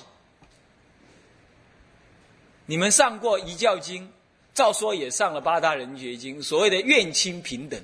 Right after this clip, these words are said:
啊。哎，现在看起来是亲人了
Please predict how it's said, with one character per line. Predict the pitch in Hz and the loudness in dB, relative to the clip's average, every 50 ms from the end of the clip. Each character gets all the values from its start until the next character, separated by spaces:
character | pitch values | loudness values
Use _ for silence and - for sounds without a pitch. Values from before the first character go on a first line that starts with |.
| - - | -16 -20
啊。 | - - - - - - - - _ _ _ - _ _ _ _ _ - - _ _ _ - - _ _ _ _ - _ _ _ | -20 -20 -20 -20 -20 -20 -20 -20 _ _ _ -20 _ _ _ _ _ -20 -20 _ _ _ -20 -20 _ _ _ _ -20 _ _ _
哎， | - 262 294 320 339 339 339 302 277 254 233 214 208 - - - - - | 2 4 4 6 6 4 4 4 4 4 4 2 2 0 -2 -4 -6 -6
现 | - 349 294 | -8 -10 -2
在 | 247 294 269 | 0 0 0
看 | - 302 269 233 | 2 0 0 2
起 | 208 | 2
来 | 196 202 | 2 2
是 | 233 254 | 0 -2
亲 | - - - 240 233 233 | -4 -4 -4 -2 -2 0
人 | 220 185 139 120 123 131 | 0 0 0 -2 -4 -8
了 | 127 113 104 110 | -8 -10 -10 -12